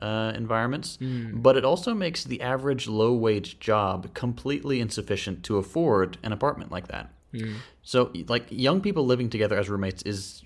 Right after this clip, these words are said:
Speaker 1: good experience for Americans who are often isolated from their peers, right? We're just intensely atomized here in the States. But, you know, like I said, it's also essential to being able to pay their rent. And so this one change to housing policy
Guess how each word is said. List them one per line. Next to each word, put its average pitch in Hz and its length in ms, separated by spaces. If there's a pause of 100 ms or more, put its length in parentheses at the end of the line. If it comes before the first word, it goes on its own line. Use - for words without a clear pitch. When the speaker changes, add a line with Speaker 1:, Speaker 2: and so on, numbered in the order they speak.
(120)
Speaker 1:
good 135 200
experience 104 720
for 98 260
Americans 117 580
who 113 100
are 107 140
often 107 440
isolated 95 520
from 92 220
their 85 120
peers, 87 440
right? 92 180
We're 95 100
just - 260
intensely 98 500
atomized 95 540
here 95 120
in 78 100
the 82 40 (120)
States. - 340 (540)
But, 120 200
you 117 80
know, 107 100
like 104 160
I 104 60
said, 180 200
it's 127 120
also 131 200
essential 127 320
to 117 60
being 110 180
able 110 180
to 110 120
pay 104 260
their 107 200
rent. 165 440
And 110 140
so 127 160
this 135 220
one 170 520
change 139 540
to 107 100
housing 117 400
policy - 600